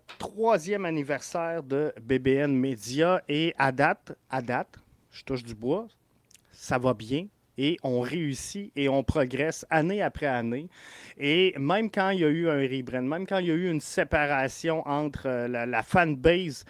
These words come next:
et, euh, la direction du C F Montréal,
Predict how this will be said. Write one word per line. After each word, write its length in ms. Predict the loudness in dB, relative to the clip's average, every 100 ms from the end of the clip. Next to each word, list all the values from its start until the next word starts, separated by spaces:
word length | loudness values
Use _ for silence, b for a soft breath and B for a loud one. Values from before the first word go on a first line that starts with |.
| B B B 2
et, 320 | 4 4 2 B B B
euh, 160 | 0 4
la 140 | 4 4
direction 500 | 2 0 0 0 -2
du 100 | -4
C 280 | -2 0
F 160 | 0 -2
Montréal, 640 | 0 2 2 0 -2 -4